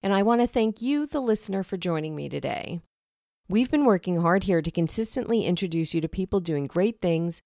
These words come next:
overcoming obstacles, providing services, and inventing products that can enhance your life.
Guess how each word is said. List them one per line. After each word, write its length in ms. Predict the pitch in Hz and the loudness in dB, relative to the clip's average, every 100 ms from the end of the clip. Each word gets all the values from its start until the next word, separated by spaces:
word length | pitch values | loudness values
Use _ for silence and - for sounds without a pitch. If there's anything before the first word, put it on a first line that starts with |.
| _ _ - | _ _ 2
overcoming 540 | 214 240 233 196 175 | 4 4 2 0 0
obstacles, 760 | 151 - - 160 147 135 139 - | -2 -4 -8 -4 -2 -2 -6 -8
providing 480 | - 165 196 233 226 | -4 2 4 4 4
services, 720 | - 170 156 165 - 156 143 - _ - | 2 0 0 -2 -2 -2 -2 -10 _ -2
and 140 | 190 | 2
inventing 460 | 196 196 294 311 294 | 2 4 2 2 -2
products 420 | - 190 185 175 | 0 0 0 -2
that 160 | - 165 | -8 -6
can 100 | 165 | -4
enhance 480 | 156 175 160 160 | -2 0 -2 -2
your 220 | 170 165 156 | 0 2 2
life. 440 | 135 - - - | 0 -2 -8 -14